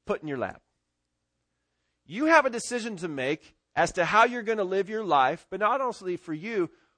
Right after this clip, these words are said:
what are you gonna do with this kingdom, this circumstance of responsibility that's around you? And you have to understand that as you c-,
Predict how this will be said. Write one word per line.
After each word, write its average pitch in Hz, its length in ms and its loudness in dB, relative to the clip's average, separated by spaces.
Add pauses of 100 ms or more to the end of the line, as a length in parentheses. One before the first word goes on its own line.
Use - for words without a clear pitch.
(100)
what 220 240 2
are 269 40 -4
you 277 100 -2
gonna 247 220 0
do 240 340 -4
with 220 140 -2
this 190 180 -2
kingdom, 214 640 0 (200)
this 190 240 2 (140)
circumstance 214 680 -2
of 185 60 -4
responsibility 185 840 0
that's 170 220 -2
around 185 500 2
you? 123 320 -4 (300)
And 165 100 -8
you 214 80 2
have 262 100 2
to 262 60 -4
understand 208 500 -2
that 180 160 2
as 208 240 4
you 220 120 -10
c-, - 80 -16